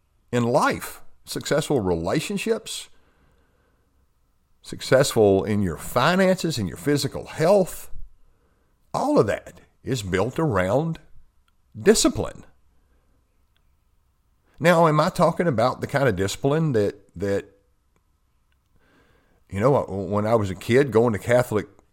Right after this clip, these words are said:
grade school wh-, where the nuns used to whack me on the back of the knuckles with a, with a ruler? No, that's not the kind of discipline I'm talking about. The discipline to do things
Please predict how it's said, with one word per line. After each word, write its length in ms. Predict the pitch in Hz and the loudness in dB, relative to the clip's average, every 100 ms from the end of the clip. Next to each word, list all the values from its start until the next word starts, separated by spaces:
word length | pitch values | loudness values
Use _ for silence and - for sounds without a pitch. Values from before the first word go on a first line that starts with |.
| - | -12
grade 340 | 90 98 135 131 | -2 2 2 0
school 360 | 156 165 170 | -2 0 0
wh-, 240 | 107 87 - | -4 -8 -2
where 180 | 110 | 0
the 120 | 98 92 | 0 0
nuns 540 | 95 123 151 147 - - _ _ - | 0 2 0 -4 -8 -18 _ _ -10
used 280 | 104 113 - | -6 -6 -4
to 160 | 90 - - | -8 -8 -20
whack 440 | 64 95 110 139 | -10 -4 -4 -2
me 120 | 127 | -2
on 120 | 123 117 | 0 0
the 60 | |
back 240 | 92 110 - | 0 -2 -4
of 80 | |
the 80 | 87 | -6
knuckles 500 | 87 98 - 160 143 | -4 -4 -2 -2 -2
with 140 | 95 80 | -4 -4
a, 120 | 80 - | -6 -4
with 160 | 98 | -4
a 40 | 87 | -4
ruler? 480 | 78 110 165 240 - _ _ _ - | -2 0 2 2 0 _ _ _ -8
No, 440 | 294 294 65 - | -4 -2 -2 -6
that's 180 | - 185 | -10 -6
not 120 | 254 | -6
the 60 | 147 | -4
kind 200 | 104 80 | -6 -6
of 80 | 73 | -8
discipline 400 | 76 - 82 69 | -12 -8 -10 -10
I'm 100 | 71 | -10
talking 320 | 78 71 - | -10 -10 -12
about. 460 | 67 95 160 - _ _ _ _ _ _ _ _ _ _ _ _ _ _ _ _ _ _ - | -10 -6 -6 -6 _ _ _ _ _ _ _ _ _ _ _ _ _ _ _ _ _ _ -2
The 100 | 123 | 0
discipline 680 | 107 170 - 170 175 165 | 2 0 0 -2 0 0
to 100 | 131 | 0
do 340 | 101 95 131 165 | -4 0 0 0
things 800 | - 117 95 90 90 90 - | -2 0 0 -2 -4 -6 -8